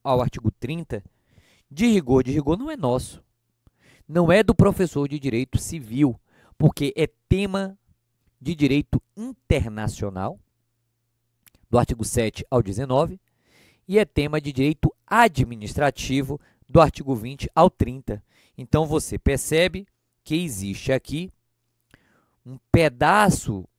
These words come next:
de conteúdo que não é conteúdo de direito civil, apesar do seu edital colocar a lindb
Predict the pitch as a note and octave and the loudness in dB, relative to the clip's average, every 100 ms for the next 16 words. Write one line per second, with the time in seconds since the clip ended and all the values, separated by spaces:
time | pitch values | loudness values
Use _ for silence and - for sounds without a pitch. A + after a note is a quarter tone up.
0 | _ G#2 A2 - B2 C3 D#3 C#3 B2 D3 | _ -10 -8 0 0 2 -2 0 0 0
1 | E3 - _ - F#3+ F3+ C#3 - C#3+ C3+ | -4 -10 _ -14 -6 -2 -2 -4 -6 -4
2 | C3 C3 C#3 C3 A#2 - G#2+ F#2+ E3+ - | -6 -8 -4 -2 -2 -4 -8 -4 -4 -6
3 | _ _ _ - F#3 - - C3+ G2+ A#2+ | _ _ _ -8 -4 -2 0 0 0 -2
4 | B2 A2+ - A#2+ A#2 G2+ - G#2+ A#2 A#2+ | -2 -8 -4 0 0 -2 0 2 2 2
5 | A2 - A#2 G#2+ F2+ A2+ A#2 B2+ | 2 0 -4 -6 -8 -12 -10 -12